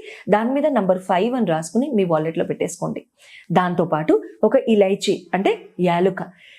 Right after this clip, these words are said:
యాలుక బుధ భగవానుడికి ప్రతీక and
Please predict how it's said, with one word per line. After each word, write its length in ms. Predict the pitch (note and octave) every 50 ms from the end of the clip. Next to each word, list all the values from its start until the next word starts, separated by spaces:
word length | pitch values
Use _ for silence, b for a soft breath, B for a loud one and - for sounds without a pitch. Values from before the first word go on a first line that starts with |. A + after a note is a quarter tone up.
| B B B B
యాలుక 500 | A3 A#3 A3+ A3+ C4+ D#4+ F#4 F4 - - A#3+ A#3 D4+ A4 - - _ _ _ _ _ _ _ _ _ -
బుధ 220 | F3 F3+ A#3+ B3+ D#4+
భగవానుడికి 640 | C4+ D#4 C#4 C4+ A#3+ A3+ G#3+ G3+ F#3 G3+ G3+ C4
ప్రతీక 400 | A3+ - G3 E3 - G3+ F3+ - - - _ _ _ _ _ _ _ _ _ _ _ _ _ _ _ - A#3+
and 200 | C4 F#4 A#4+